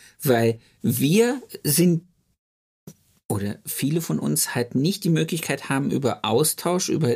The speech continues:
sich mal rauszulassen, was alles nicht gut funktioniert oder wo sie überfordert sind oder wie auch immer, entweder mit Kollegen, mit Freunden, wie auch immer. Wir haben ja kein,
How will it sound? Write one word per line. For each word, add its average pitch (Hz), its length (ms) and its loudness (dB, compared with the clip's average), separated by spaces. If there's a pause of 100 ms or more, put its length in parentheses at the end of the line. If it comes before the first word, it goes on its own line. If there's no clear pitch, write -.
sich 127 280 -4
mal 117 280 0 (1700)
rauszulassen, 147 720 2
was 127 160 2
alles 120 320 0
nicht 170 280 2
gut 175 200 0
funktioniert 156 580 0
oder 123 240 2
wo 131 100 0
sie - 140 0
überfordert 135 640 -2
sind 160 200 2
oder 127 240 2
wie 123 120 2
auch 87 200 -2 (160)
immer, 156 360 2 (200)
entweder 117 360 2
mit 101 220 2
Kollegen, 143 540 2
mit 110 160 2
Freunden, 143 380 -2
wie 117 120 2
auch - 100 -4
immer. 143 140 0 (320)
Wir 127 220 2
haben 208 120 4
ja 131 200 0 (340)
kein, 104 400 -2